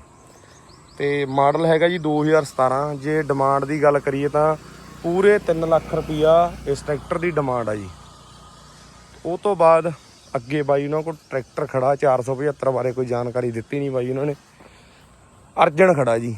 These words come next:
ਅਰਜਨ ਛੇ ਸੌ ਪੰਜ ਡੀ ਆਈ। ਅਰਜਨ ਦੇ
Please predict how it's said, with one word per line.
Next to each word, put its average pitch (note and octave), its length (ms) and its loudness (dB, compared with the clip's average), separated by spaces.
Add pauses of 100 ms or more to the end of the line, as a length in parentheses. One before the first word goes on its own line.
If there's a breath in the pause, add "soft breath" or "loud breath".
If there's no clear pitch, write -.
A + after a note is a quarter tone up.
(1000 loud breath)
ਅਰਜਨ C#3+ 340 2
ਛੇ D3 280 0
ਸੌ D#3 200 2
ਪੰਜ D3 340 0 (480)
ਡੀ D3 260 2
ਆਈ। G2+ 160 2 (1300)
ਅਰਜਨ D#3 280 0
ਦੇ G3 480 4